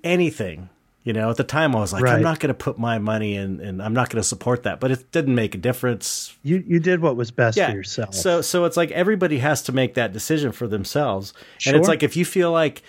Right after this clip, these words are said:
Speaker 1: this is so bad for the environment, after you learn about it, because everyone should learn as much as possible about it.
Speaker 2: Learn
Speaker 1: Af-,
Speaker 2: both sides of
Speaker 1: yeah,
Speaker 2: it.
Speaker 1: learn, look at all different sides of it. It's so easy to t-, just look at a,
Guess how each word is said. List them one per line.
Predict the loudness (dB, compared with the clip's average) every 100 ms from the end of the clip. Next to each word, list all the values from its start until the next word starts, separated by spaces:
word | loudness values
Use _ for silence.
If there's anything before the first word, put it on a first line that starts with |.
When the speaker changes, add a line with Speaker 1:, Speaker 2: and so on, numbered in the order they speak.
| -20 -2
Speaker 1:
this | 0 0
is | -2
so | 0 2
bad | 2 0
for | 0
the | 0
environment, | 2 2 2 2 -2
after | -2 0 0 0
you | 0 2
learn | 2 2
about | 0 -2 -4
it, | -6
because | -10 -4 -2
everyone | 0 0 0
should | 0 -4
learn | 0 2 2 2
as | -2
much | 0 0 2
as | -2
possible | 0 -2 -2 -2 -6 -6
about | -6 -6 -6
it. | -6 -8 -16 -20 -14
Speaker 2:
Learn | 0 4 6
Speaker 1:
Af-, | 6
Speaker 2:
both | 4
sides | 0 -2 0
of | 2
Speaker 1:
yeah, | 2 0
Speaker 2:
it. | -6
Speaker 1:
learn, | 0 2 4 2 -4 _ _ _
look | -2 -2 0
at | 0
all | 0 0 2
different | 0 -2 -4
sides | 0 0 0 -2
of | -2
it. | -2 -4 -14 -8
It's | -6 -4
so | 0 2 2
easy | 0 2 2
to | 2
t-, | -2 -10
just | -4 -2
look | 0 0 2
at |
a, | 0